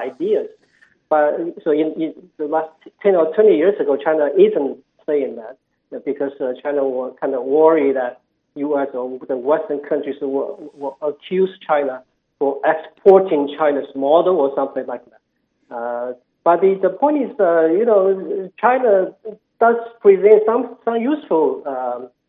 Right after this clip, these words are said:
uh, lessons that other countries can take, take it away or can, can, uh, can study. So what, what, what I think, uh, important in China's, uh, modernization process,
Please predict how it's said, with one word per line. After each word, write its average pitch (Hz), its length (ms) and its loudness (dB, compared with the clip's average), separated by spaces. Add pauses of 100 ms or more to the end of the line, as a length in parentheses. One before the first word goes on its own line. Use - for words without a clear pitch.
(120)
uh, 127 300 -12
lessons 175 500 -2 (500)
that 151 240 0
other 220 300 4
countries 180 720 -6
can 160 260 -6
take, 214 180 -6 (200)
take 233 240 -6
it 175 40 -6
away 202 280 0
or 151 380 -2
can, 156 240 -6 (100)
can, 160 260 -4
uh, 143 280 -4 (260)
can 170 200 -2
study. 226 420 4 (800)
So 170 120 0
what, 190 260 2 (160)
what, 185 880 -4 (100)
what 220 300 -6
I 165 140 0 (180)
think, 285 320 -8
uh, 135 200 -6 (360)
important 147 760 -6 (640)
in 156 220 -2
China's, 165 560 0
uh, 131 340 -2
modernization 151 640 -2
process, 170 360 -4